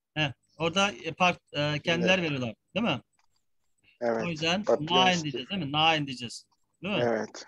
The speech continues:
Speaker 1: E, üç, o da ev diyor. Bir bakalım. Evimi yeniliyorum diyor, renovieren. Yeni evimi yeniliyorum diyor. Bir Ağustos'tan itibaren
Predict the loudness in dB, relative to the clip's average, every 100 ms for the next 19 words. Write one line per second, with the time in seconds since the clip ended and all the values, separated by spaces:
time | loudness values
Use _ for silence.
0 | _ _ _ _ _ _ _ _ _ _
1 | -8 -4 0 0 -2 -4 _ _ _ _
2 | _ _ -6 -6 -12 -14 _ -20 -20 _
3 | _ -2 0 2 2 2 2 0 -2 -8
4 | _ _ _ _ _ -6 -4 -2 -2 -2
5 | -6 _ _ _ -20 _ 2 4 6 6
6 | 6 4 2 2 0 0 2 2 2 0
7 | 0 -4 _ _ _ _ _ -8 -2 0
8 | 0 -2 0 0 -2 -2 -4 -2 0 0
9 | -2 -10 -6 -4 -4 -6 -4 -4 0 -2